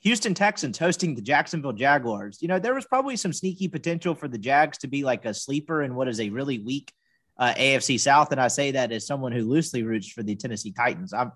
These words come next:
would qualify myself as a Titans fan. I don't really get worked up on Sundays about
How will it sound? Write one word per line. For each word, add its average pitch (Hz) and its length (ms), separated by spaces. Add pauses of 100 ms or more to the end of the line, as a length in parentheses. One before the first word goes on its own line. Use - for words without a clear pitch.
would 101 220
qualify 208 360
myself 143 320
as 107 120
a 92 40
Titans 117 380
fan. 160 340
I 180 60
don't 196 120
really 143 160
get 120 200
worked 120 360
up 123 200
on 117 160
Sundays 120 480
about 104 300